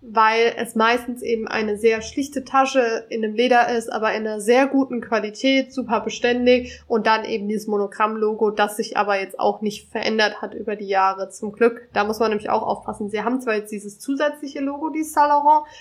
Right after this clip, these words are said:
aber sie arbeiten ja mit beiden, weil wenn eine Marke ständig ihr Logo verändert auf den Taschen, dann mindert das auch enorm den Wert der alten Taschen.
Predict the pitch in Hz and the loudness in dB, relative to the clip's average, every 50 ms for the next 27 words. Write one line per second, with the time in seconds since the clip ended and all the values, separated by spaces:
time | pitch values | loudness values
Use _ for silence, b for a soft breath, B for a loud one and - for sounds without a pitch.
0 | B B - 208 208 208 - - 220 202 214 208 208 214 208 202 202 202 196 - | B B 0 0 2 0 2 2 2 4 2 0 0 -2 -4 -2 -2 -4 -2 0
1 | 196 196 190 196 190 196 196 190 196 196 196 B B B B B - 220 214 - | 2 2 2 2 0 -2 -2 0 0 0 0 B B B B B -2 0 0 2
2 | - 202 202 196 202 214 240 294 285 - 233 - - 240 233 226 214 233 208 196 | 0 -2 -2 0 2 2 2 2 0 -4 -10 -10 -8 -4 -4 -4 -4 -4 -6 -2
3 | 202 247 294 285 311 269 - - - - 190 202 196 190 - 214 - - 208 202 | 0 0 2 2 0 -2 0 -2 -4 -2 0 0 -2 -2 -4 -8 -8 -8 -10 -10
4 | - - - 277 269 - 226 214 233 247 B B B B B - 208 208 226 247 | -6 -4 -4 -4 -4 -6 -6 -8 -8 -8 B B B B B -2 0 2 4 4
5 | 262 269 262 233 220 214 208 - - - 202 - - _ - 214 208 202 214 226 | 4 6 4 4 2 0 -4 -4 -6 -6 -8 -8 -12 _ -12 -8 -4 0 4 4
6 | 240 262 262 254 240 - - 220 202 196 190 208 208 214 214 214 - - - - | 4 4 2 -2 -8 -4 -2 0 0 0 2 2 4 4 4 2 -2 -8 -6 -4
7 | 196 190 - - - _ - 226 240 240 - 202 196 - 208 208 202 - 214 208 | -4 -2 -4 -6 -6 _ 0 0 0 0 -2 -6 -6 -4 -6 -6 -4 -4 -4 -4
8 | 208 - - | -4 -6 -12